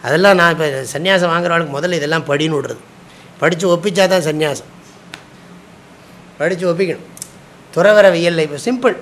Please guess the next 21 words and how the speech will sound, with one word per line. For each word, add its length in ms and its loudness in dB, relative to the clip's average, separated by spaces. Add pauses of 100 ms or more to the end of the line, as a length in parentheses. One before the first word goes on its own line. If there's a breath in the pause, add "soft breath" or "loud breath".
நமக்கு 240 -6
ரொம்ப 220 -4
சௌரியமா 320 0
போச்சு 240 -6
திருக்குறள். 400 -4 (840 loud breath)
அதனால 440 2
துறவற 360 2
இயல்ல 360 0
அருளுடைமையிலேருந்து 760 0
ஒரு 180 -2
பதினாலு 340 2
அதிகாரம் 420 0
இருக்கு. 200 -14 (640 loud breath)
இதை 240 0
ம-, 40 0
மனப்பாடம் 760 2
பண்ணி 200 -2
ஒப்பிக்கணும். 400 -2 (1000 loud breath)
ஒப்பிச்ச 340 -2
அர்த்தம் 380 2
சொல்லணும். 320 0